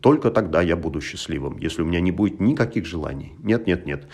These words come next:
И вот на эту замечательную горку или на эту карусель, а, я не буду даже смотреть, потому что, не дай бог, у меня возникнет желание на них покататься. Тогда я буду несчастным».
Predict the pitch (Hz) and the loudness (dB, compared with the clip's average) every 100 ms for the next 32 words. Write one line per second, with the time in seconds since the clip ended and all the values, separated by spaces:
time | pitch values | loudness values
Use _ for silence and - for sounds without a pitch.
0 | - - - 92 98 98 113 113 156 165 | -16 -10 -2 4 4 6 4 8 6 6
1 | 127 117 101 104 - 87 85 151 160 123 | 2 2 4 2 2 0 6 6 6 6
2 | 95 92 90 90 87 - 90 - 143 156 | 6 6 6 4 0 -4 -4 0 4 4
3 | 151 - - - - - - 80 78 76 | 2 -12 -20 -20 -20 -12 -4 -2 -2 -2
4 | - - - 85 87 98 107 104 92 87 | -6 -6 -6 -6 2 6 6 6 2 2
5 | 104 90 90 87 - 85 - - - - | 0 2 2 0 -4 -6 -6 -10 -10 -8
6 | - 78 - 80 90 143 151 123 - 90 | -4 -4 -4 -2 4 6 6 4 4 2
7 | 82 80 76 92 87 78 80 110 156 139 | 2 0 0 -2 0 -2 4 6 8 6
8 | 123 87 90 - - - - 82 76 76 | 4 4 0 -4 -20 -8 -4 -4 -2 -4
9 | - - 78 80 131 147 123 85 87 80 | -4 -8 -6 4 4 6 2 0 0 0
10 | - - - - | -2 -6 -8 -14